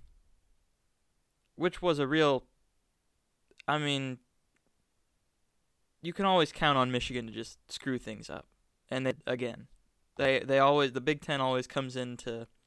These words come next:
Michigan's bowl game undefeated, and then they just, and Michigan just blows it. Michigan always blows it. So, Michigan got beat bad. I mean, just a complete blowout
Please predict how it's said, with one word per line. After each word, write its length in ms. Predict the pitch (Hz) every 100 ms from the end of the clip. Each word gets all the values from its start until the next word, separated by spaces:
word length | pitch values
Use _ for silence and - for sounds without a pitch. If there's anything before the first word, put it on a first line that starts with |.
| _ 131
Michigan's 400 | 127 127 123 117
bowl 240 | 113 113
game 220 | 107 117
undefeated, 640 | 127 127 - 127 123 123 117
and 100 | 117
then 160 | 120
they 140 | 120 117
just, 320 | - - _ _ _ _ _ _ _ _ _ -
and 140 | 123
Michigan 320 | 123 - 123
just 180 | 113 -
blows 320 | 123 117 117
it. 140 | 113 - _ _ _ _ 143
Michigan 260 | 151 151
always 280 | 127 123 123
blows 360 | - 110 117 117
it. 180 | - - _ _ _ _ _ _ _ _ _ _ _ _ _ _ _ _ _ _
So, 440 | - 123 123 127 123 - - - _ -
Michigan 540 | 127 - - 127 117 - -
got 260 | 123 - _ _ _ _ _ _ _ _ - _ _ -
beat 260 | 131 -
bad. 440 | 123 117 110 117 123 _ _ _ _ _ _ _ _ _ _ _ _ _ _ _ _ _ _
I 80 | 127
mean, 200 | 127 123
just 200 | 131 131
a 60 | 123
complete 420 | 117 120 151 -
blowout 540 | 113 107 117 113 -